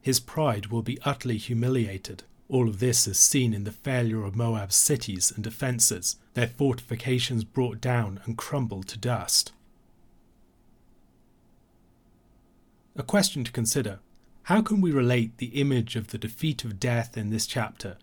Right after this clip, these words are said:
with images of resurrection within the New Testament? Luke chapter one, verses one to twenty-three.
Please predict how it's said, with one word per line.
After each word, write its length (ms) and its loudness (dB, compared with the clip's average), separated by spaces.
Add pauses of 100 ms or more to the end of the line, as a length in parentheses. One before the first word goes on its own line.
(260)
with 160 0
images 460 2
of 140 -6
resurrection 800 -2
within 240 -4
the 80 -4
New 180 0
Testament? 680 -4 (3000)
Luke 300 4
chapter 400 4
one, 400 0 (100)
verses 380 -2
one 320 2
to 100 -10
twenty-three. 800 -6